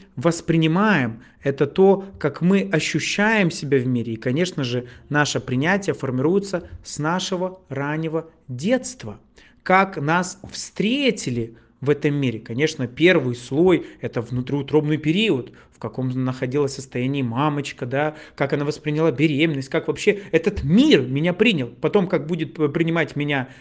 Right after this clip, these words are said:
а, мир, это говорит о том, как приняла меня мама, как приняли меня родители, да. Следующий рубеж — это воспитание, как ко мне относятся, какие были,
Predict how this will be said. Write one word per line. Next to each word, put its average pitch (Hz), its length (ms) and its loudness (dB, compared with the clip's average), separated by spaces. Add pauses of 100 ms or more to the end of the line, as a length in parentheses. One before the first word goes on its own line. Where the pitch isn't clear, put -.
(100)
а, 143 180 4
мир, 175 380 4 (140)
это 151 160 2
говорит 160 180 4
о 160 60 2
том, 208 160 4
как 196 160 -2
приняла 185 280 2
меня 196 220 4
мама, 240 300 2
как - 160 -12
приняли 147 320 0
меня 175 240 2
родители, 214 480 0
да. 170 260 0 (420)
Следующий 254 440 2
рубеж — 190 440 4 (200)
это 160 340 4
воспитание, 165 920 2 (200)
как 139 220 -2
ко 156 80 0
мне 156 220 4
относятся, 202 640 2
какие 175 460 2
были, 175 440 4